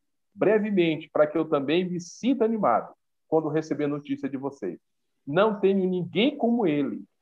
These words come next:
que tenha interesse sincero pelo bem-estar de vocês, pois todos buscam seus próprios interesses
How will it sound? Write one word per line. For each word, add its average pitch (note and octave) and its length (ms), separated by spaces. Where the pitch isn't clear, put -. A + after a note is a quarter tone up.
que E3+ 100
tenha E3 260
interesse D3+ 600
sincero F3+ 800
pelo F3+ 160
bem-estar D#3+ 560
de C4+ 80
vocês, D3 480
pois F3+ 360
todos B3 440
buscam G#3+ 460
seus G#3 280
próprios F3 380
interesses E3 720